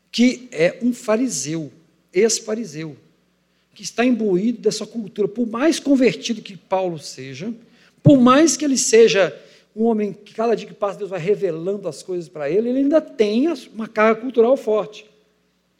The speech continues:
Por isso que lá no capítulo à frente vai mandar as mulheres ficarem caladas na igreja. É pelo mesmo motivo que ele tá falando aqui agora, que tá desestruturando uma base social.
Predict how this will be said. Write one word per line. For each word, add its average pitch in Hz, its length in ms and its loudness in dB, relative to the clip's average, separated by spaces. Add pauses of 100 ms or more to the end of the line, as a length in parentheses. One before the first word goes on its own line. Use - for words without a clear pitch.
(460)
Por 339 160 8
isso 392 200 10
que 277 120 -2
lá 320 120 4
no 381 120 -2
capítulo 226 400 -4
à 170 80 -4
frente 247 240 -12
vai 294 100 4
mandar 285 200 -4
as 247 100 -10
mulheres 262 160 -2
ficarem 277 180 -8
caladas 240 560 -6
na 196 80 -12
igreja. 151 420 -16 (2500)
É 269 60 -8
pelo 269 180 2
mesmo 311 520 4
motivo 247 720 -6
que 240 60 -16
ele 233 60 -14
tá 254 80 -8
falando 240 260 -12
aqui 240 120 -10
agora, 202 500 -8 (360)
que - 40 -20
tá 262 140 0
desestruturando 285 1400 0 (180)
uma 247 360 4
base 208 500 -2
social. 220 500 -2